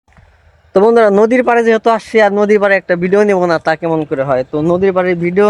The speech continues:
নিলাম এই উদ্দেশ্যে, সেটা কারণ হচ্ছে নদী পাড়ের মানুষের কতটা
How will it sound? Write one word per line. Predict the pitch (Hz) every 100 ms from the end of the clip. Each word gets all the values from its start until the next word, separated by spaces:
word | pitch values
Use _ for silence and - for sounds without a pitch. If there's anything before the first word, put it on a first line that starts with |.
| 208
নিলাম | 208 196 190 185
এই | 185
উদ্দেশ্যে, | 220 196 214 - 185 196 - _ _ -
সেটা | 175 190
কারণ | 202 208
হচ্ছে | 202 196 196
নদী | 185 208 220
পাড়ের | 214 208
মানুষের | 196 190 190 202
কতটা | 208 208 185